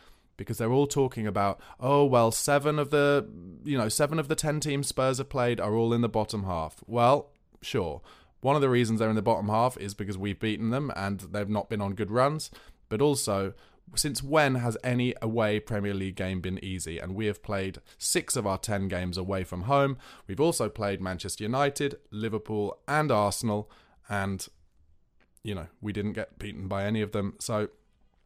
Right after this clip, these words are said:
they're worried. They're trying to come up with excuses. I understand it. I saw it happen last year with Arsenal when they had an amazing start too. Look, long may it continue. The more they pipe up, the more they worry about us, the better it shows that we are. So the more worried they are,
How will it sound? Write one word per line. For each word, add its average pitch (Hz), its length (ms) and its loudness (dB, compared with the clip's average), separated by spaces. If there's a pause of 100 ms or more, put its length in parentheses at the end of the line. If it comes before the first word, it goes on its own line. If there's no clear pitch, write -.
(180)
they're 131 180 2
worried. 139 340 8
They're 107 100 0
trying 127 200 2
to 131 40 2
come 143 180 0
up - 80 2
with 156 120 -2
excuses. 151 640 -2 (540)
I 147 100 6
understand 131 500 4
it. - 60 -2
I - 40 0
saw 139 180 2
it 120 60 4
happen 131 240 0
last 120 260 4
year 110 80 0
with 104 80 2
Arsenal 101 320 2
when 95 100 -4
they 95 100 -4
had 95 120 -2
an 95 80 -6
amazing 95 380 -4
start 95 340 -4
too. 123 300 -2 (840)
Look, 95 260 -6 (140)
long 113 200 0
may 113 120 2
it 107 100 -4
continue. 98 420 -4
The 87 120 -8
more 127 340 4
they 147 140 6
pipe 127 340 0
up, 104 220 0
the 98 80 -6
more 127 240 2
they 143 100 6
worry 120 300 6
about 98 280 2
us, 98 280 -6 (360)
the - 60 -8
better 104 340 0
it - 120 -6
shows 98 320 -2
that 90 100 -6
we 92 160 -6
are. 82 240 -6
So - 160 -10
the 85 80 -6
more 131 240 2
worried 104 300 4
they 95 120 0
are, 95 240 0